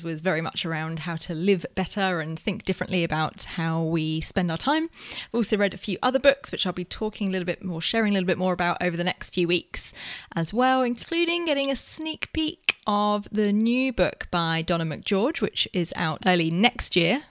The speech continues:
which is called The One Day Refund, which is also about making better use of our time and a little bit of reflection on what we've learned over the last couple of years, but without being too pandemic heavy.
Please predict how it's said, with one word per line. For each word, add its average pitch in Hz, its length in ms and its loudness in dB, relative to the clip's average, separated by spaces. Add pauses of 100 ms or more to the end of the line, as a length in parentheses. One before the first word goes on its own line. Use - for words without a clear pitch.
which - 160 -4
is - 40 -2
called 170 200 -2
The 170 80 2
One 175 240 4
Day 160 200 4
Refund, 196 600 4
which - 260 -2
is 165 260 0
also 185 420 4
about - 280 0
making 165 300 -2
better 165 140 2
use 160 220 0
of - 60 -6
our 160 80 2
time 160 380 0
and 160 240 -2
a - 40 0
little 349 120 4
bit 294 120 2
of 247 60 0
reflection 214 400 2
on 185 60 2
what 175 160 0
we've 175 140 0
learned 170 360 2
over 160 160 -2
the 160 80 -2
last 156 300 -2
couple 170 260 -6
of 160 60 -2
years, 156 340 0
but - 140 -4
without 151 240 -2
being 160 180 0
too 160 280 -2
pandemic - 480 -4
heavy. - 260 -4